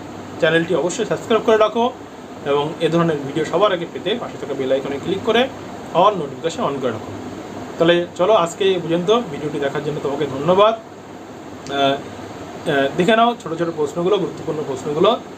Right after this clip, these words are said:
দরকার হয়ে গেলে খাতায় লিখে নাও। তাহলে চলো যাওয়া যাক পরের ছোটো প্রশ্ন। দেখে নাও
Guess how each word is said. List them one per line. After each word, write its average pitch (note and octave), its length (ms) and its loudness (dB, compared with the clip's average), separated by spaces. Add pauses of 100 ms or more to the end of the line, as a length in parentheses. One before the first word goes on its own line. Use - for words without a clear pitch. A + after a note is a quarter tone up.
(160)
দরকার C#3 280 0
হয়ে C#3+ 100 0
গেলে C#3 220 -2
খাতায় D#3+ 240 2 (280)
লিখে C#3 200 -2
নাও। A#2+ 120 -4 (280)
তাহলে F3+ 120 0
চলো F#3+ 300 6 (520)
যাওয়া C#3+ 180 4
যাক A3 140 4 (200)
পরের D3 180 -2 (100)
ছোটো C#3 160 -6
প্রশ্ন। A#2 260 -10 (1500)
দেখে E3 200 2
নাও F3+ 220 6